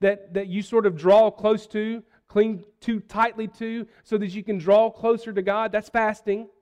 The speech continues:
And prayer, those practices are perfect ways of seeking more of God. Fasting's a great reminder that beyond any craving we have for a certain type of food or,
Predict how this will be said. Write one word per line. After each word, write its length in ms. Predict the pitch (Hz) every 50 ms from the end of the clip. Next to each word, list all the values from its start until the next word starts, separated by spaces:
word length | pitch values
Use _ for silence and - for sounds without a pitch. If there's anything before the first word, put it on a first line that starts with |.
| _ _ _ _ _ _ _ _ _ _ _ _ _ _ _ _ _ _ _ _ _ 214
And 260 | 226 240 262 240 -
prayer, 640 | - - 262 277 294 294 247 208 185 180 185 175 - _ _ _ _ _
those 220 | 190 233 285 269
practices 540 | - - 277 294 311 302 269 214 233 226 220
are 120 | 240 226
perfect 680 | 220 - - - - - 302 349 285 247 - 254 240 208
ways 440 | 214 226 247 254 262 269 262 233 196
of 120 | 220 185
seeking 440 | - - - 254 233 - 233 226 220
more 220 | 214 214 220 226
of 100 | 220 202
God. 400 | 185 220 233 269 262 190 156 - _ _ _ _ _ _ _ _ _ _ _ _ _ _ _ _ _ _ _ _ _ _ _ _ _ _ _ _ _ _ _ _ _ _ _ _ _ -
Fasting's 480 | 226 247 269 - - 269 254 233 202 214
a 40 |
great 360 | 196 165 190 214 226 254 262 226
reminder 580 | 214 208 208 208 214 226 240 247 233 214 202
that 180 | 190 208 208 185
beyond 440 | 196 202 208 214 233 240 233 233 247
any 180 | 240 254 254 226
craving 640 | - - - - 240 254 269 269 208 240 226 220
we 140 | 220 226 220
have 340 | 214 226 226 233 233 226 -
for 140 | 214 208
a 40 | 196
certain 300 | 196 - 254 240 247 233
type 300 | - 233 233 240 208 202
of 100 | 208 185
food 320 | - 220 226 233 247 277 247
or, 160 | 233 196